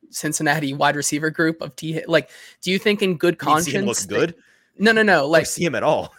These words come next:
Speaker 1: No, that's what I'm saying. In good conscience, can the Titans roll him out this week with T Higgins and Ja'Marr Chase on the
Speaker 2: Uh,
Speaker 1: opposite
Speaker 2: I mean,
Speaker 1: side?
Speaker 2: they have to. I don't think they have a choice.
Speaker 1: You don't think there's a, a world where they, where they bench him this week?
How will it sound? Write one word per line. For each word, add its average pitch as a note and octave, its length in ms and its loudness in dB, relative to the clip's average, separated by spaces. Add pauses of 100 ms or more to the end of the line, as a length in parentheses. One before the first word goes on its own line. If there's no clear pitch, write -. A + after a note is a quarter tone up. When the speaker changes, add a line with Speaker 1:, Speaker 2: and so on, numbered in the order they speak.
(380)
Speaker 1:
No, G#3+ 160 4
that's F3+ 160 4
what F3 60 0
I'm D#3+ 60 -2
saying. C#3 280 0
In F#3 160 0
good F#3+ 200 0
conscience, F3+ 540 -2
can D3 420 -6 (220)
the D#3+ 100 -4
Titans D3+ 400 -2
roll D3 160 -4
him D3+ 140 -8
out C#3 180 -4
this C#3 180 -10
week C3+ 180 -14 (240)
with D3 220 -8
T D3 200 -10
Higgins C3+ 340 -6
and C#3+ 100 -12
Ja'Marr C3+ 260 -8
Chase - 360 -8
on C#3 140 -4
the C3+ 100 -12
Speaker 2:
Uh, - 40 -8
Speaker 1:
opposite - 240 -12
Speaker 2:
I - 20 -18
mean, - 60 -14
Speaker 1:
side? A#2 180 -4
Speaker 2:
they G#2+ 60 -2
have C3+ 300 0
to. E2 220 -12
I F2 40 -6
don't G#2 100 -6
think F#2+ 80 -8
they F2 60 -6
have E2+ 80 -6
a E2 40 -16
choice. E2 640 -10 (460)
Speaker 1:
You F3+ 100 -2
don't F3+ 140 2
think F3+ 160 -2
there's E3 180 -2
a, D#3 80 -2
a D#3 240 -2
world D#3+ 380 2
where D#3 120 0
they, D3 180 -2 (100)
where D3+ 220 -4
they C#3 140 -4
bench D3 300 -6
him E3 120 -8
this D#3+ 180 -6
week? D#3+ 260 -8